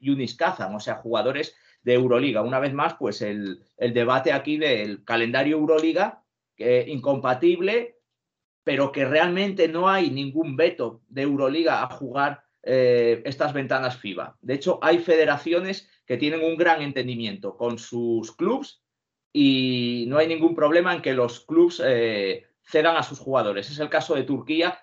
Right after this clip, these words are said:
y es el caso de Rusia. Hablando de Turquía, también lío para el Barcelona, que ha cedido a Brandon Davis a Uganda, como he dicho, pero no, no ha cedido a Sanli para jugar con Turquía y eso ha mosqueado mucho a la Federación Turca.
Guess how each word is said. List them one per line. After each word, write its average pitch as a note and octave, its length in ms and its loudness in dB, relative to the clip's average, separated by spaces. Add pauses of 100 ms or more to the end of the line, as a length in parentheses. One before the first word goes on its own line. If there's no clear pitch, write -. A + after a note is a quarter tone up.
y C3+ 80 -6
es D#3+ 80 -4
el D3+ 100 -2
caso D#3 260 0
de A2 120 2
Rusia. G#2+ 460 -2 (100)
Hablando D3 320 2
de D#3+ 100 6
Turquía, C3 480 0
también A#2+ 400 -2
lío D#3 240 2
para D#3 140 4
el D#3 80 2
Barcelona, F3+ 720 0 (120)
que D3+ 120 -4
ha C#3+ 80 -4
cedido C#3+ 520 -4
a A2 120 -4
Brandon D3 340 -2
Davis D#3 300 0
a D#3 60 2
Uganda, F3+ 380 -2
como D3 220 -4
he E3 60 0
dicho, F#3 400 -6 (180)
pero C3 240 4
no, - 160 -2 (100)
no D3+ 140 0
ha D#3 60 0
cedido E3 480 2
a - 80 0
Sanli E3+ 500 -4 (200)
para B2+ 180 0
jugar C3+ 280 -4
con D#3+ 200 -2
Turquía E3 500 0
y C3 80 -4
eso C#3 220 0
ha D#3+ 40 4
mosqueado D#3 400 0
mucho D3+ 280 -2
a C3+ 80 2
la B2 400 0 (160)
Federación B2 500 -2
Turca. - 420 -12